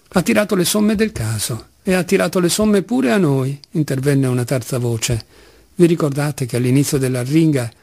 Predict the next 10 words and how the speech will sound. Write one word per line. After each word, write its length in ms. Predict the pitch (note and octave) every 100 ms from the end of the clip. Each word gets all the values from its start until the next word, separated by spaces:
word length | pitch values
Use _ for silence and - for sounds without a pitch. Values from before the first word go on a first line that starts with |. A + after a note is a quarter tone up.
| - -
ci 120 | -
ha 60 |
paragonato 580 | D#3 D3+ D3+ D3+ D#3 D#3
tutti 320 | - F3 -
a 80 | C#3
Fyodor 360 | A#2+ D3+ C#3 C3
Pavlovich? 680 | C#3 B2+ D3 B2+ C3 - - _ _ _
Eppure 360 | - C3+ A#3 A3+
alla 160 | G#3+
fine, 540 | E3 G3 G#3+ A#2+ A2